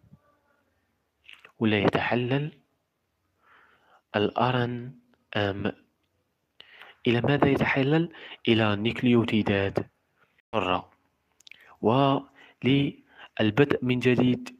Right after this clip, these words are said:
في هذه العملية، ولكن نحن لن نذكر هذا، نقول ما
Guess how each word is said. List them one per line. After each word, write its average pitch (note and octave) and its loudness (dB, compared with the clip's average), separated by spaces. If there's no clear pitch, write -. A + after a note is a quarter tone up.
في A#2 0
هذه A2 4
العملية، F2+ -2
ولكن B2+ 2
نحن A#2 0
لن A#2 0
نذكر B2+ -2
هذا، A2+ 0
نقول A#2+ 0
ما G2 0